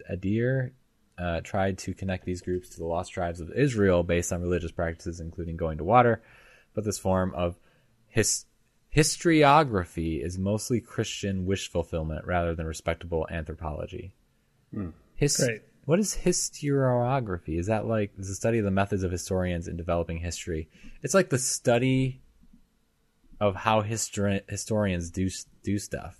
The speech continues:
Speaker 1: which is pretty cool.
Speaker 2: Who
Speaker 1: I'm into
Speaker 2: watches The
Speaker 1: that.
Speaker 2: Watchmen?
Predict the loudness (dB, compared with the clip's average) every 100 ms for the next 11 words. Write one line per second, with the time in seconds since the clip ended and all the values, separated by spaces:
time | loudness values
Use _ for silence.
0 | -10 -10 -10 -16 -6 -2 -2 -2 -4 -4
1 | -10 _ _ -20 -18 -18 -20 -20 -2 4
2 | 4 6 6 6 4 4 6 8 8 8
3 | 4 0 -2